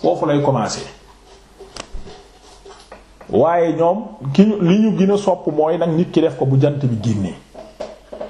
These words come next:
Am ñeneen ñu ne mbir mi lenn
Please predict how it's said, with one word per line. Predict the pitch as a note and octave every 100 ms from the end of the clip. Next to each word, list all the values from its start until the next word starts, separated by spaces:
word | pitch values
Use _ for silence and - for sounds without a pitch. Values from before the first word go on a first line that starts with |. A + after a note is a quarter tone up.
| - - - - - -
Am | C4+ C4
ñeneen | B3+ D4 D4 C#4+
ñu | C#4+
ne | A#3 D4+ - - - - - - - - - -
mbir | A2 D3+ D#3+
mi | C3 A2+
lenn | A#2+